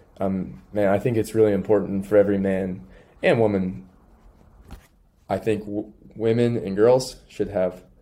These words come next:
a small group or some kind of community group with other women and girls that can hold them accountable and do life with them. And for me, like, I don't think there's anything wrong with bigger community groups, but I've always, I've always done better and enjoy better, like, having small groups.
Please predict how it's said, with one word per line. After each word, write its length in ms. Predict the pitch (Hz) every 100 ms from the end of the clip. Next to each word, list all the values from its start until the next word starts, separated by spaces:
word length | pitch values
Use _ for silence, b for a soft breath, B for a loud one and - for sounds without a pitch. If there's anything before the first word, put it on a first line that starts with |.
| b b -
a 40 |
small 300 | - 107 110
group 280 | 107 110 -
or 340 | - 104 101 -
some 180 | - 113
kind 160 | 113 101
of 60 |
community 320 | 98 110 104 95
group 240 | 104 98
with 260 | 101 101 -
other 220 | 98 98
women 220 | 98 98 95
and 80 |
girls 280 | 90 98 110
that 100 | -
can 120 | -
hold 120 | 98 92
them 120 | 95
accountable 600 | - 104 107 117 113 -
and 460 | 95 95 90 95 - B B B B
do 100 | 107
life 220 | 90 101
with 100 | 117
them. 260 | 123 123 135 B B B B
And 160 | - 95
for 100 | 101
me, 320 | 95 104 104
like, 220 | 95 90
I 40 | - - b b b b b b b b b _
don't 160 | 120 120
think 120 | 131
there's 120 | 117
anything 240 | 120 120
wrong 220 | 98 101 110
with 160 | 98
bigger 220 | 104 98
community 340 | 95 92 95 113
groups, 300 | 123 143 -
but 440 | - 92 80 - _ _ -
I've 240 | 101 101
always, 360 | 104 101 98 98 -
I've 160 | 98 98
always 260 | 98 92
done 260 | - 95 92
better 440 | 95 92 95 95 92
and 520 | 101 92 92 92 -
enjoy 380 | 98 95 98 95
better, 480 | 92 92 92 90 92
like, 200 | 92 90
having 360 | - 101 92 90
small 340 | - 92 92
groups. 300 | 101 117 117